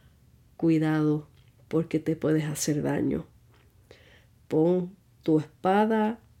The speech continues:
a un lado y comienza a aprender, a aprender, a aprender y a crecer en ella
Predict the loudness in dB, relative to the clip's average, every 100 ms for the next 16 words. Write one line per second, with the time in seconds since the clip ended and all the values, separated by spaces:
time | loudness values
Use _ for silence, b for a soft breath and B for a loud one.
0 | _ _ -20 _ _ _ _ -12 -4 0
1 | 2 2 2 0 -2 -6 -8 _ -18 -6
2 | -6 0 2 2 2 0 -4 -6 -4 -2
3 | 0 2 0 0 _ _ -12 -6 -2 -2
4 | 0 -2 -4 -10 -12 -10 -6 -4 -2 0
5 | 0 0 -2 -4 -2 -2 0 2 0 0
6 | -8 -2 0 2 2 2 0